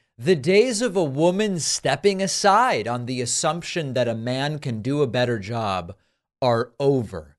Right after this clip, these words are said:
Deeply disappointed in you guys, and the answer is no. Now, statistically speaking,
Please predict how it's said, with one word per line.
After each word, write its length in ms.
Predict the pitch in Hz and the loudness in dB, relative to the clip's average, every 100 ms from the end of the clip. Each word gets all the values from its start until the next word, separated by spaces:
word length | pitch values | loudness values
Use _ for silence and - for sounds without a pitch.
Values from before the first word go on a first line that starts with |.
| _ _ - 110 | _ _ -12 -2
Deeply 500 | 151 185 175 196 170 | 2 2 0 0 2
disappointed 920 | 170 170 175 - 165 165 165 160 120 | 2 0 -2 -2 -2 0 0 0 0
in 160 | 113 | -2
you 180 | 104 107 | -4 -4
guys, 600 | 101 92 85 85 87 - - 139 | -2 -2 -2 -4 -6 -6 -4 -2
and 220 | 127 107 | -2 0
the 220 | 123 127 151 | -4 -4 -2
answer 720 | 147 147 147 - 107 104 - | 0 0 0 0 0 -2 -4
is 500 | 131 107 90 90 90 - | -4 -2 -4 -8 -10 -10
no. 600 | 117 117 117 82 76 76 _ _ _ - | -4 0 0 -2 -6 -14 _ _ _ -4
Now, 240 | 151 180 | 2 2
statistically 960 | 175 - 180 147 254 247 - 247 - 220 | 2 0 -4 0 2 2 0 -2 -2 -4
speaking, 540 | - 190 165 - 73 | -4 -2 -2 -4 -14